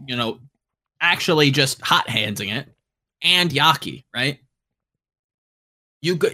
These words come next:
like, Yaki had an, an absolute, like, not masterclass. Like, what's, what, I'm blanking on the term. Like,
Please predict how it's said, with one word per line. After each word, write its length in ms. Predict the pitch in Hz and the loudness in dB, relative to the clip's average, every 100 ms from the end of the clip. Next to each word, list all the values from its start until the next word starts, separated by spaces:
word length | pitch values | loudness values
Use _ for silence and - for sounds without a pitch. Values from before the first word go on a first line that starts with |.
| 180 | 2
like, 180 | 185 160 | 2 2
Yaki 360 | 208 220 220 | 2 2 2
had 180 | 180 208 | 2 2
an, 140 | 208 190 | 0 -4
an 320 | - 165 185 | -8 -4 0
absolute, 540 | 190 190 214 190 180 | 0 0 2 2 2
like, 380 | 175 170 120 - _ _ _ _ _ _ _ _ _ _ _ _ - | 2 2 0 -12 _ _ _ _ _ _ _ _ _ _ _ _ -2
not 200 | 214 170 | -2 0
masterclass. 760 | 123 120 123 - 113 117 107 - | 0 0 0 -2 0 0 0 -4
Like, 120 | - | -2
what's, 200 | 170 - | -4 -2
what, 260 | 139 165 - | -2 -2 -2
I'm 280 | 110 135 131 | -2 0 0
blanking 400 | 135 131 147 143 | 0 -2 0 0
on 60 | 123 | 0
the 100 | 113 | -2
term. 380 | - 107 101 110 | -4 -4 -4 -6
Like, 360 | 101 90 - | -8 -10 -12